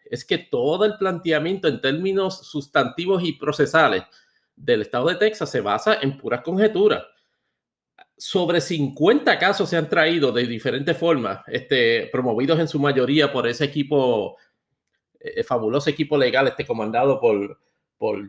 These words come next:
Rudolph Giuliani y Gina Ellis, que hasta este momento me parece que el, eh, Rudolph Giuliani se está recuperando del covid. Gina Ellis lo acaba de, acaba de notificar de que, de que dio positivo al covid.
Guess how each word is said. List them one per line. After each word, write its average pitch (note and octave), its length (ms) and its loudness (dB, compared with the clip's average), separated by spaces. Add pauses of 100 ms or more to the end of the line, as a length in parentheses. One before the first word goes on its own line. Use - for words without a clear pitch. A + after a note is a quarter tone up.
(140)
Rudolph C#3 260 2
Giuliani C3+ 460 2
y B2 180 -2
Gina B2+ 320 0
Ellis, D#3+ 380 2
que G#2 320 2
hasta G2 240 -4
este G#2+ 160 -2
momento C#3+ 400 0
me C3 140 2
parece B2+ 440 0
que B2+ 200 4
el, G#2+ 260 0
eh, - 280 -2 (640)
Rudolph A2+ 200 -6
Giuliani A2+ 320 0
se C#3 100 -4
está C#3 120 2
recuperando C3+ 480 2
del C3+ 140 2
covid. C#3 260 4
Gina A#2 320 0
Ellis C#3 240 2
lo B2 100 0
acaba A#2+ 320 2
de, A2+ 280 0 (340)
acaba A2 320 0
de C3+ 60 2
notificar C3+ 440 0
de A#2+ 140 0
que, A2 220 2
de G#2 160 -4
que G#2+ 100 0
dio A#2 140 -4
positivo C3 400 -6
al C3 120 0
covid. C3+ 300 4